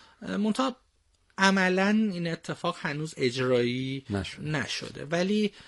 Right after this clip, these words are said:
Speaker 1: اه، می‌گم، اه،
Speaker 2: بذار یه جور دیگه بپرسم ازت، کاوه مشتاق عزیز. اه، من الان یه پولی دارم تو کیف پول دیجیتالم،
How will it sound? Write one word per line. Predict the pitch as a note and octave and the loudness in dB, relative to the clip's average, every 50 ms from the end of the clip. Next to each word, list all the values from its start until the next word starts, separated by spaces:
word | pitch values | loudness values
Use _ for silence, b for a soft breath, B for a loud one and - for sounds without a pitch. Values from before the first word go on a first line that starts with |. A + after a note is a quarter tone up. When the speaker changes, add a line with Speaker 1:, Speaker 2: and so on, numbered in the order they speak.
| B B B - - | B B B -18 -12
Speaker 1:
اه، | C#3+ C#3 C3 C3 C3 B2+ B2+ C3 C3+ - - _ _ _ _ - | -10 -8 -6 -6 -6 -6 -8 -10 -12 -12 -16 _ _ _ _ -14
می‌گم، | F3 D#3+ E3 C#3 B2 B2+ | -6 -4 -2 -2 -2 -4
اه، | C3 - _ _ - - - - - - - - | -6 -12 _ _ -20 -20 -20 -18 -14 -10 -6 -2
Speaker 2:
بذار | G3 A#3+ | 0 2
یه | A#3 F#3 | 2 4
جور | G#3 G3+ | 4 4
دیگه | E3 D#3+ C3+ G#2+ | 6 6 6 6
بپرسم | F#2+ F2+ - G#2+ F#2 - - G2+ F#2 F#2 G2+ | 4 2 2 0 -2 -2 -2 -6 -6 -4 -4
ازت، | F#2+ F2+ G2 F2 - - - | 0 0 0 0 -2 -4 0
کاوه | - G2+ F#2 F#2+ | 0 0 0 0
مشتاق | F#2 E2+ - - - G2+ F2+ G2 | -6 -6 -8 -2 -2 -2 0 0
عزیز. | F#2+ F#2 F#2 F2 F2 G#2+ A#2 A2 - - B B B B B B B A2 | -2 -4 -4 -4 -2 0 0 0 -2 -10 B B B B B B B 0
اه، | G#2 G2 G2 F#2+ - - - - | 0 2 2 0 -4 -8 -12 -8
من | A2 A2 G#2+ A2 A#2 B2 B2+ B2 | -6 -2 0 2 2 2 4 4
الان | A2 G2+ A2 A2+ G#2+ | 4 4 4 4 2
یه | A2+ | 2
پولی | - - C#3 A#2+ A#2 G#2+ | 0 2 2 2 4 6
دارم | G#2+ G2 F#2+ F2+ | 6 4 4 2
تو | - - - | 0 -4 -10
کیف | - - - - | -12 -8 -4 -4
پول | F#2+ - A2 G#2 G2+ | -2 0 4 4 4
دیجیتالم، | F2+ G2 F2 - G#2 - - A2 A#2+ D3 D3 B2+ A#2 A#2+ A#2+ B2+ | 4 4 -6 -6 -6 -4 0 2 4 4 4 4 2 0 -2 -4